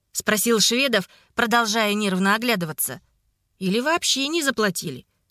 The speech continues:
Он ведь труп после себя оставил. Значит, подставил Тобика по полной.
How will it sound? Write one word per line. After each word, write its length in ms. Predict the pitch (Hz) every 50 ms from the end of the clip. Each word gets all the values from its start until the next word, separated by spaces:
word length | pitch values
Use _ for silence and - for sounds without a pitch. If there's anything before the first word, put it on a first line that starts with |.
| _ _
Он 200 | - 302 320 311
ведь 240 | 294 302 285 - - _ _ _ _ _ -
труп 200 | - - - - -
после 260 | - 196 190 - 190
себя 320 | 196 - 233 208 214 196 185
оставил. 480 | 185 - - 202 175 156 143 135 180 _ _ _ _ -
Значит, 400 | - 185 240 370 427 - 415 -
подставил 560 | - 233 - - - 247 330 381 359 294 233
Тобика 420 | 185 - 285 339 277 - - 247 208
по 140 | - -
полной. 480 | - - 202 277 294 254 190 151 - -